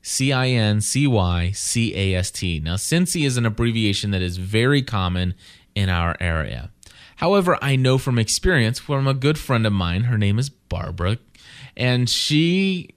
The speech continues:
is turned off by the name Cincy. She do-, or the, the nickname Cincy for the city. She doesn't like it at all. And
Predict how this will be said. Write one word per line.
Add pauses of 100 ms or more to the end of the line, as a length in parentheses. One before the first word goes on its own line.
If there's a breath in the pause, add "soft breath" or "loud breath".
(140)
is
turned
off
by
the
name
Cincy.
She
do-,
or
the,
the
nickname
Cincy
for
the
city. (360 loud breath)
She
doesn't
like
it
at
all. (720)
And